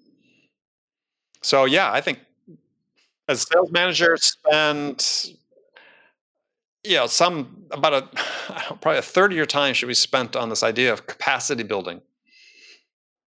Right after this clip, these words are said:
right? What am I doing deliberately to build the capacity of my organization to achieve the goals that we want?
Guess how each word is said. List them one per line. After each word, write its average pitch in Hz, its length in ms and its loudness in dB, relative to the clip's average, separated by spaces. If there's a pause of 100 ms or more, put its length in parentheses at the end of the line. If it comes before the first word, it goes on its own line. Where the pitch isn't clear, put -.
(560)
right? 139 220 0
What 135 180 2
am 208 100 -2
I 196 100 2
doing 123 360 0
deliberately 120 760 -2 (100)
to 113 420 -2 (560)
build 135 280 2
the 123 80 0
capacity 113 680 -4
of 104 140 -6
my 107 220 -2
organization 101 920 -4 (600)
to 117 140 0
achieve 113 400 -2
the 113 100 -2
goals 95 300 -4
that 104 100 -6
we 110 100 -4
want? 147 280 -4